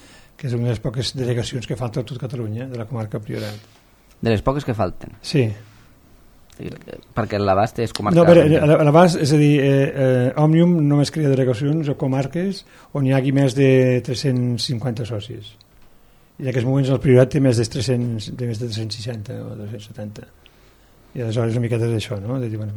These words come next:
Speaker 1: doncs ja que som la quantitat suficient, eh, tot això, tot això beneficiarà a la comarca, perquè tots aquests diners que, de, de la comarca que ara marxen cap a Barcelona, a la seu central d'Òmnium,
Speaker 2: Mhm.
Speaker 1: doncs molts se podran quedar aquí a la comarca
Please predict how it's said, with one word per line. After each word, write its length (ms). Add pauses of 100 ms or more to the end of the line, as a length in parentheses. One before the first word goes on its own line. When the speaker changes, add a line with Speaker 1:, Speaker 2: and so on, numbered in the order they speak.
Speaker 1:
doncs 220
ja 40
que 120
som 240
la 80
quantitat 360
suficient, 520 (400)
eh, 240
tot 160
això, 440
tot 200
això 100
beneficiarà 600 (580)
a 80
la 80
comarca, 420
perquè 480 (380)
tots 160
aquests 160
diners 240
que, 160 (160)
de, 160
de 100
la 80
comarca 400
que 80
ara 140
marxen 320
cap 120
a 60
Barcelona, 480 (400)
a 120
la 40
seu 140
central 320
d'Òmnium, 400
Speaker 2:
Mhm. 260
Speaker 1:
doncs 160
molts 220
se 80
podran 280
quedar 200
aquí 100
a 40
la 80
comarca 440